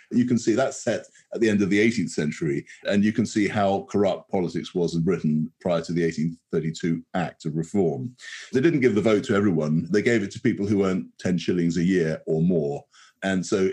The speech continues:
it vastly increased the electorate, but it also redrew the boundaries and made it fairer. So it was the first step. It wasn't the final step. It was the first step to a much more democratic country.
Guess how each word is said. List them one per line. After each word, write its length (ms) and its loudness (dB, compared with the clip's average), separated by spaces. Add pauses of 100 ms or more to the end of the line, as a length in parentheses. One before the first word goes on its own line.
it 180 0
vastly 440 0
increased 520 -4
the 80 0
electorate, 500 -2 (460)
but 80 -2
it 80 -4
also 240 0
redrew 440 2
the 80 -2
boundaries 720 -2 (280)
and 120 0
made 160 2
it 120 -4
fairer. 480 -2
So 240 -4
it 120 2
was 140 -2
the 100 4
first 320 2
step. 220 -2
It 60 2
wasn't 260 0
the 60 -4
final 340 2
step. 220 -4
It 80 0
was 120 -2
the 60 -2
first 400 0
step 320 -2 (380)
to 220 4
a 40 4
much 260 0
more 160 0
democratic 560 -2
country. 440 -4